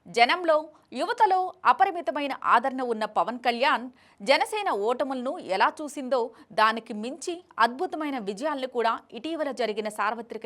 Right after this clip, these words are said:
ఎన్నికల్లో చవిచూసింది. పోటీ చేసిన ఇరవై ఒక్క అసెంబ్లీ, రెండు ఎంపీ సీట్లను జనసేన గెలుచుకుని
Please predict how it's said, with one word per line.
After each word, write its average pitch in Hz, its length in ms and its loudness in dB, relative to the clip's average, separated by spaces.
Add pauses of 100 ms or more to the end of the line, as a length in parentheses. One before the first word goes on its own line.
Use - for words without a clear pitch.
ఎన్నికల్లో 220 600 -4
చవిచూసింది. 185 680 -10 (460)
పోటీ 330 360 4
చేసిన 269 220 -4
ఇరవై 277 460 0
ఒక్క 277 160 -4
అసెంబ్లీ, 302 640 -4 (240)
రెండు 302 260 4
ఎంపీ 302 340 -2
సీట్లను 302 500 -6
జనసేన 247 500 -6
గెలుచుకుని 240 640 -6